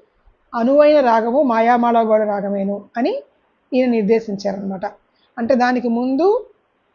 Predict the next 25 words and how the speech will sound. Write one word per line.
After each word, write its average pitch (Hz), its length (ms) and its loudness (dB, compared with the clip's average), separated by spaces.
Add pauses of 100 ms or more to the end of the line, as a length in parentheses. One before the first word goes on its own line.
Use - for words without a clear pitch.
(140)
కరహర 254 320 2
ప్రియో 277 380 2
ఏదో 254 260 2
వేరే 254 320 2
రాగంలో 240 680 0 (340)
ఉండేది 233 380 0
అని 254 140 -2
చెప్తారు, 208 340 -4
మరి 185 180 -10 (140)
నాకు 208 220 -12
సరిగ్గా 202 280 -8
తెలియదు. 208 420 -8 (720)
ఈయన 269 240 0
వచ్చినప్పటి 254 500 -2
నుంచి 262 280 0
ఈ - 20 0
మాయామాళవ 240 640 0
గౌళ 220 240 0
ఈజీగా 233 500 -2
ఉంటుంది 214 360 -4
నేర్చుకోవడానికి 214 760 -8 (600)
అనే 233 200 -2
పద్ధతిలో 220 380 0
ఈయన 262 180 0
ప్రారంభించారనమాట. 196 880 -8